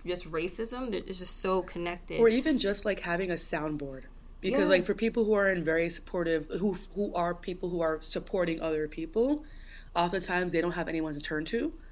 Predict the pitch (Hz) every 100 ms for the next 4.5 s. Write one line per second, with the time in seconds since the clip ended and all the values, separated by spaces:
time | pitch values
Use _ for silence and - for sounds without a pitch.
0 | - - 208 185 180 165 160 147 160 160
1 | 202 202 208 196 180 185 202 196 185 170
2 | 170 - 170 - 165 165 160 160 160 156
3 | 151 - - - 160 160 156 151 165 151
4 | - 151 147 151 143